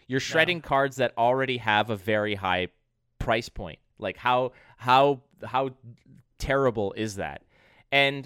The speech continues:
Speaker 1: the problem was, is they don't understand that these are prize cards, and they don't understand that these cards were never gonna be in circulation. So that was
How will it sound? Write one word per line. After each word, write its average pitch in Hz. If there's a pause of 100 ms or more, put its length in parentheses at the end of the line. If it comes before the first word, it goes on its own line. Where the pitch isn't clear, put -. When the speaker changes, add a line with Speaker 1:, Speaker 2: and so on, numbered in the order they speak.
Speaker 1:
the 135
problem 240
was, 127
is 117
they 156
don't 180
understand 131
that 107
these 117
are 101
prize 131
cards, 82
and 110
they 120
don't 143
understand 135
that 113
these 120
cards 127
were 113
never 110
gonna 110
be 104
in 98
circulation. 101 (520)
So 117
that 165
was -